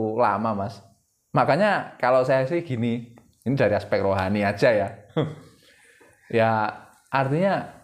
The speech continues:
hmm, kalau kita terlalu bersedih mikirkan itu, nanti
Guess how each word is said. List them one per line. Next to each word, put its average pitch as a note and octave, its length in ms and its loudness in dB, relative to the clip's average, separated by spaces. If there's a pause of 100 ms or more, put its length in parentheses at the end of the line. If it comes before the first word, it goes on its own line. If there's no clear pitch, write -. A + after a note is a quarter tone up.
(560)
hmm, D#3 640 -2 (320)
kalau D3 320 0
kita D3+ 240 0
terlalu D3 640 0 (180)
bersedih C#3+ 400 0
mikirkan D3 420 0
itu, D#3+ 300 -2
nanti F#3+ 360 0